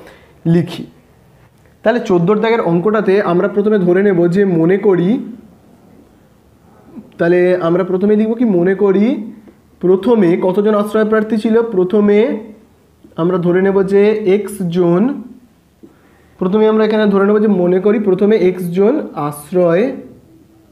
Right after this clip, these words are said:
প্রার্থী ছিল, আশ্রয় প্রার্থী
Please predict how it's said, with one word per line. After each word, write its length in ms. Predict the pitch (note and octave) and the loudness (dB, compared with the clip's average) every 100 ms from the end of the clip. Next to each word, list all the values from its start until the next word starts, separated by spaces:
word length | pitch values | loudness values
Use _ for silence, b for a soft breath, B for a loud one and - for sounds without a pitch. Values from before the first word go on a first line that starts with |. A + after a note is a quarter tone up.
| _ _ _ _ _ _ _ _ _ _ _ _ _ _ _ _ _ _ _ _ _ - _ _ _ E3+ | _ _ _ _ _ _ _ _ _ _ _ _ _ _ _ _ _ _ _ _ _ -20 _ _ _ -4
প্রার্থী 480 | D#3 D3+ D3 - G#3+ - | -2 -4 -4 -2 -2 -2
ছিল, 180 | D3 - - - - _ _ _ _ _ - _ _ _ _ _ _ _ _ - D#3 | -4 -6 -10 -16 -20 _ _ _ _ _ -20 _ _ _ _ _ _ _ _ -10 -8
আশ্রয় 360 | D#3 F3 F3+ F3+ | -4 -2 0 0
প্রার্থী 440 | E3 D#3 - G#3 | -2 -2 -2 0